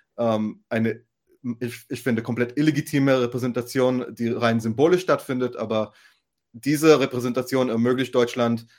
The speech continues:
zu zeigen, dass es was für die Juden macht und auch eine Legitimation zu bekommen, weil, ähm, israelische, äh, Staatsvertreter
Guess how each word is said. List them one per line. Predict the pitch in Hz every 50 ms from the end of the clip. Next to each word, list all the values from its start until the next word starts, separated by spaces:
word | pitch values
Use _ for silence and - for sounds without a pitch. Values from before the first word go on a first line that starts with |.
| _ _ _ _
zu | - - 123
zeigen, | - - 147 135 143 151 156 139
dass | 131 117
es | 120 113 -
was | 123 117 - -
für | - 113
die | 104 107
Juden | 127 190 226 240 233
macht | 226 226 226 226 226 - - _ _ _ _ _ -
und | - 139 135 139 131 135 -
auch | 127 135 135 127 -
eine | 147 131
Legitimation | 123 120 127 123 - 135 131 131 - 160 160 165
zu | 160 147
bekommen, | 123 120 - 123 110 107 110 107
weil, | 113 107 107 110 110 113 117 120 123
ähm, | 131 120 117 117
israelische, | 120 117 123 123 117 120 123 120 - 135 123 123 123 123 120 120 - - _ _ _ _ -
äh, | 120 120 113 110 -
Staatsvertreter | - - - 120 123 135 - - 165 160 - - 170 165 160 165 165 156 156 156 160 160